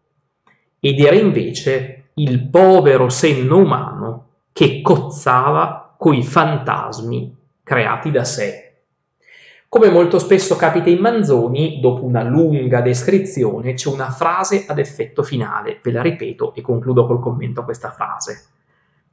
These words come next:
Era invece, noi potremmo dire era banalmente, il povero senno umano, la povera intelligenza degli uomini, che cozzava, che si scontrava e veniva sconfitta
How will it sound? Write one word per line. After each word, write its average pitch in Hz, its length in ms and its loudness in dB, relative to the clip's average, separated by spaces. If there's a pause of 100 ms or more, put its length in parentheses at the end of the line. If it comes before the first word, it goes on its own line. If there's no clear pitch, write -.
(260)
Era 156 240 6
invece, 139 640 4
noi 117 140 0
potremmo 117 340 -4
dire 113 260 -4
era 110 240 0
banalmente, 120 1300 0 (460)
il 147 400 0
povero 170 640 6
senno 143 560 0
umano, 120 760 0
la 113 180 -6
povera 131 400 2
intelligenza 120 800 -4
degli 131 200 0
uomini, 123 720 -2 (460)
che 139 220 2
cozzava, 147 1120 0
che 120 140 -6
si 127 160 -6
scontrava - 920 -2
e 117 100 -4
veniva 110 340 -4
sconfitta - 1120 -2